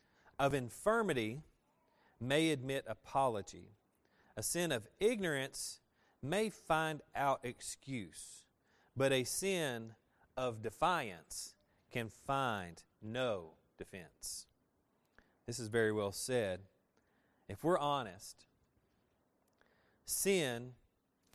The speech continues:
is defiant. All sin is defiant. It is defiance against a holy God. Sin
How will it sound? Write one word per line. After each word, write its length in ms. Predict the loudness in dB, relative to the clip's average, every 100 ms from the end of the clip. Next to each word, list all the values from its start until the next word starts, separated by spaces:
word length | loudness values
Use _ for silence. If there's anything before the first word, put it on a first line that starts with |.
| 0
is 260 | 2 2 2
defiant. 800 | -4 0 -2 -2 -8 -16 -20 -20 _ _ _ _ _ _ _ _
All 320 | 4 8 8
sin 560 | 6 -2 -6 -6 -8 -14 -20 _
is 140 | -8 -8
defiant. 640 | -12 -12 -14 -16 _ -20 _ _ _ _ _ _ _ _
It 200 | 0 2
is 220 | 4 2 0
defiance 760 | -8 0 2 2 -4 -10 -16 -16 -12
against 720 | -8 -6 -6 -8 -12 -16 -18 -20 _ _ _ _
a 60 | -2
holy 300 | 0 0 -2
God. 320 | -2 -4 -8 _ _ _ _ _ _ _ _ _ _ _ _ _ _ _ _ _ _ _ _ _ _ _ _ _ _ _ _ _ _ _ _ _ _ _ _ _ _ _ _ _ _ _ _ _
Sin 640 | -2 4 4 4 2 -4